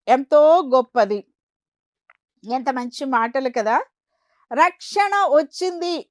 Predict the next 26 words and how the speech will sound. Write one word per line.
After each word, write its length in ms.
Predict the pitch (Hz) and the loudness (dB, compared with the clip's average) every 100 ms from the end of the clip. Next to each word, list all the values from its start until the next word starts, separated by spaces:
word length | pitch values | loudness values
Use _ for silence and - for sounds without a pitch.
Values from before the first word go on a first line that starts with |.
| _ | _
నేను 260 | 262 349 381 | 0 0 2
పరలోక 500 | - 311 349 359 359 | 0 2 4 4 4
రాజ్యానికి 640 | 330 320 277 359 339 330 | 4 2 0 -4 -4 -2
వెళ్తాను 680 | 311 294 - 320 311 320 320 - _ - | -2 -2 0 0 0 -2 -4 -8 _ 0
అని 160 | 330 381 | 2 2
సంతోషం 600 | - 302 302 359 403 349 | -2 -4 2 0 0 -4
ఒకటే 340 | 311 277 339 | -6 -2 -4
కాదు, 500 | 339 277 269 302 208 - _ _ _ _ - | 0 0 0 0 -4 -8 _ _ _ _ 2
పరలోక 500 | 311 370 415 427 440 392 | 6 6 6 4 6 6
రాజ్యమునకు 760 | 370 359 - 403 403 403 392 | 6 4 0 -8 -4 -4 -4
పోయిన 440 | - 330 339 370 | 0 2 2 0
తర్వాత 640 | 370 - 294 254 302 311 311 330 494 381 _ _ _ _ - | -4 -2 -2 0 2 0 0 0 0 -6 _ _ _ _ 2
ఆయన 520 | 247 349 427 415 403 - | 6 8 6 2 0 0
అక్కడ 380 | 311 - 392 392 | -2 0 4 4
మన 240 | 311 311 | 4 0
కోసం 460 | 381 381 381 - 392 | 0 0 0 -4 -10
చాలా 560 | - - 349 440 554 466 | -8 -6 -2 0 4 4
దాచి 260 | 403 - | 4 2
ఉంచారు. 580 | 381 339 - 330 262 202 _ _ _ _ _ - | -2 -4 2 4 4 2 _ _ _ _ _ 0
ఆ 160 | 240 370 | 6 6
దాచి 560 | 269 285 330 427 - | 6 6 6 4 0
ఉంచినవన్నీ 720 | 453 453 392 415 370 311 381 403 | -2 -2 -6 -4 0 -2 -2 -6
కూడా 260 | 339 330 | -2 0
ఎప్పుడు 420 | 359 302 294 392 | 2 2 0 -2
మనకు 260 | 403 349 339 | -2 -2 -4
తెలుస్తాయి 840 | 311 277 285 - 302 285 285 214 | -2 -4 -4 -2 0 0 -4 -8